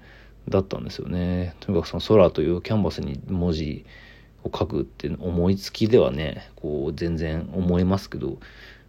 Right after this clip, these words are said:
まあ、実行するってなかなか、なかなかっていうか、まあ、ソフトというか、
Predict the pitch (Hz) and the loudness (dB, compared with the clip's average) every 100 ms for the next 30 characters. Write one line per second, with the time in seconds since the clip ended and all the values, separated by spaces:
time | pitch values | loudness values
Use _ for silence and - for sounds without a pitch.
0 | - 82 80 82 - - 95 92 - 110 | -10 -8 -8 -10 -10 2 4 4 4 4
1 | - 80 85 85 80 78 - - - - | 4 -2 0 0 2 0 -2 -12 -20 -14
2 | - - - 87 80 - - - - 87 | -8 -6 -4 -6 -6 -4 -4 2 6 6
3 | 82 - 101 - 90 - 71 | 4 2 2 6 4 4 -2